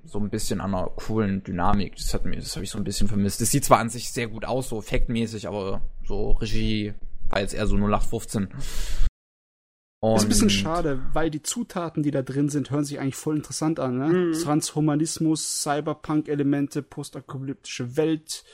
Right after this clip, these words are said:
Speaker 2: und das Design der Figuren ist auch ziemlich geil. Unser
Speaker 1: Ja.
Speaker 2: männlicher Hauptcharakter hat voll den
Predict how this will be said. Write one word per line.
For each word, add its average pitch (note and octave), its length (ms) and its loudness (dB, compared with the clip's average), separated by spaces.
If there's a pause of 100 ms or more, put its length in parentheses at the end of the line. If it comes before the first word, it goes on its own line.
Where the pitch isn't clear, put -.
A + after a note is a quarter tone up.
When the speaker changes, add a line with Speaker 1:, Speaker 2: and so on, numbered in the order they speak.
(440)
Speaker 2:
und - 560 0
das C#3 120 -6
Design C3+ 440 0
der C#3 100 0
Figuren E3 680 -6
ist F3+ 180 -6
auch E3 80 -8
ziemlich E3+ 400 -4
geil. D3+ 280 0
Unser C#3+ 240 2
Speaker 1:
Ja. G2+ 180 8
Speaker 2:
männlicher A#2+ 200 4
Hauptcharakter C#3+ 560 0
hat C#3 140 -2
voll B2+ 280 -6
den A#2 300 -6